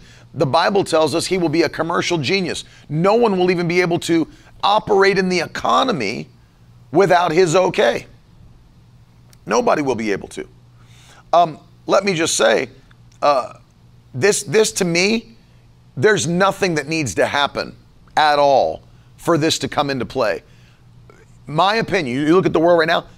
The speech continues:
this could happen today. It could happen today. Let, let me show you wh-, what I mean by that.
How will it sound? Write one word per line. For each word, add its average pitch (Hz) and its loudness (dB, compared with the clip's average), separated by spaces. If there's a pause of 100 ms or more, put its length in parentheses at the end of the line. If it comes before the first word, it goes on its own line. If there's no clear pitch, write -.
(120)
this 139 0
could 202 0
happen 131 -2 (140)
today. 117 -2 (840)
It 196 2
could 202 0
happen 180 0
today. 127 -2 (840)
Let, 196 2
let 208 2
me 196 0
show 196 0
you 151 -2
wh-, 139 -10
what 160 2
I 156 2
mean 175 -4
by 113 2
that. 80 -2